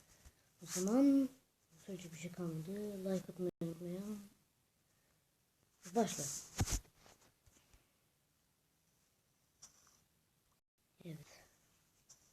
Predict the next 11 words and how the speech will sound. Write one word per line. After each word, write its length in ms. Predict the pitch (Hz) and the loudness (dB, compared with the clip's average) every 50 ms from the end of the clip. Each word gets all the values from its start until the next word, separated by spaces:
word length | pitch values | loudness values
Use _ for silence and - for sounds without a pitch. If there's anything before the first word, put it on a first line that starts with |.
| _ _ _ _ _ _ _ _ _ _ _ _ _ _ _ _ _ - | _ _ _ _ _ _ _ _ _ _ _ _ _ _ _ _ _ -12
Evet 340 | 190 180 170 170 - - - | -8 -6 -6 -6 -8 -8 -8
arkadaşlar, 640 | 170 165 160 165 - - 156 156 - - - - - | -6 -6 -6 -8 -8 -6 -4 -2 -2 0 0 4 6
kırdıkça 460 | 214 208 208 233 220 226 - - 214 | 6 6 6 6 2 2 0 -6 -4
yenisi 320 | 208 202 208 190 - 165 | -4 -2 -4 -6 -6 -6
geliyor. 300 | 170 170 151 143 143 139 139 - - - _ _ _ - - - - - - - - - - - _ _ _ _ _ _ _ _ _ _ _ _ _ _ - - - - _ _ - | -6 -4 -4 -6 -8 -12 -12 -16 -20 -20 _ _ _ -20 -20 -20 -20 -20 -20 -20 -20 -20 -20 -20 _ _ _ _ _ _ _ _ _ _ _ _ _ _ -20 -20 -20 -20 _ _ -10
Ama... 480 | 185 180 185 202 220 233 247 254 254 233 247 - - - - - - - - - - - - - - - - - - - - - - - - - - - | -6 -4 -2 0 0 2 2 2 0 0 -4 -10 -20 -20 -20 -20 -20 -20 -20 -20 -20 -20 -20 -20 -20 -20 -20 -20 -20 -20 -20 -20 -20 -20 -20 -20 -18 -14
Aha, 280 | 185 185 220 254 233 185 | -8 -4 -2 -2 0 -2
bir 80 | 185 185 | -2 -2
şey. 180 | - 240 226 190 - - - - - - - - - - - - - - - - _ _ _ _ - - - - - - - - - - _ - - | 0 10 12 12 12 12 12 12 12 12 12 12 -10 -20 -20 -20 -20 -20 -20 -20 _ _ _ _ -20 -20 -20 -20 -20 -20 -20 -20 -20 -20 _ -16 -12
Boşaltma 420 | 170 151 160 180 165 - - 170 | 2 10 10 10 10 10 -2 -4
etmiyor. 320 | 170 170 - - 123 127 | -4 -4 -6 -8 -14 -20